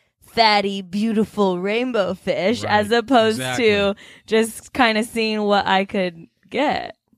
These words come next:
Speaker 2: Well, isn't that quality over quantity anyway? I mean, isn't it
Speaker 1: Yeah,
Speaker 2: really the whole
Speaker 1: totally.
Speaker 2: point in
Speaker 1: It's
Speaker 2: any
Speaker 1: cool,
Speaker 2: of this?
Speaker 1: though. I mean,
Speaker 2: I mean,
Speaker 1: I'm just
Speaker 2: that's
Speaker 1: saying
Speaker 2: the
Speaker 1: it's cool to really
Speaker 2: Yeah.
Speaker 1: be hyper aware of this transition in my life. And then also another thing I wanted to bring up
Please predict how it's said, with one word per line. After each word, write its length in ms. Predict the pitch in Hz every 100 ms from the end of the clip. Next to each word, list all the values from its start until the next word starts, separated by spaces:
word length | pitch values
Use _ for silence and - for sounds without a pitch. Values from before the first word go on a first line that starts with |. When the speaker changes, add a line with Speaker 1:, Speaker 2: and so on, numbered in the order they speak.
| _
Speaker 2:
Well, 160 | 175 185
isn't 160 | 175 180
that 160 | 175
quality 380 | 135 160 165 156
over 180 | 151 143
quantity 500 | 123 131 135 139 127
anyway? 440 | 117 135 151 185 180
I 40 | 127
mean, 160 | 127
isn't 180 | 135 147
it 60 | 320
Speaker 1:
Yeah, 160 | 240
Speaker 2:
really 60 | 170
the 40 | 123
whole 100 | 247
Speaker 1:
totally. 200 | 208 170
Speaker 2:
point 100 | 175
in 80 | 247
Speaker 1:
It's 80 | 214
Speaker 2:
any 80 | 240
Speaker 1:
cool, 160 | 440
Speaker 2:
of 60 | 403
this? 80 | -
Speaker 1:
though. 80 | 196
I 60 | 269
mean, 180 | 302 285
Speaker 2:
I 20 |
mean, 40 |
Speaker 1:
I'm 80 | 277
just 60 | 311
Speaker 2:
that's 120 | 330
Speaker 1:
saying 160 | 311 269
Speaker 2:
the 60 |
Speaker 1:
it's 120 | 320 -
cool 300 | - 359 403
to 120 | 370
really 260 | 247 254
Speaker 2:
Yeah. 60 | 247
Speaker 1:
be 60 | 220
hyper 520 | 190 196 196 226 226
aware 680 | 190 190 175 170 170 180 190 - - -
of 320 | 202 180 175
this 340 | 180 175 - -
transition 880 | - 175 175 165 170 - 165 160 156 _ _ _
in 220 | - 185 175
my 180 | 165
life. 260 | 160 160 143
And 140 | 185 202
then 80 |
also 340 | 190 240 247 202
another 320 | 185 185 233
thing 160 | 233 208
I 40 |
wanted 280 | 185 175 170
to 80 | 180
bring 180 | 170 160
up 220 | 156 151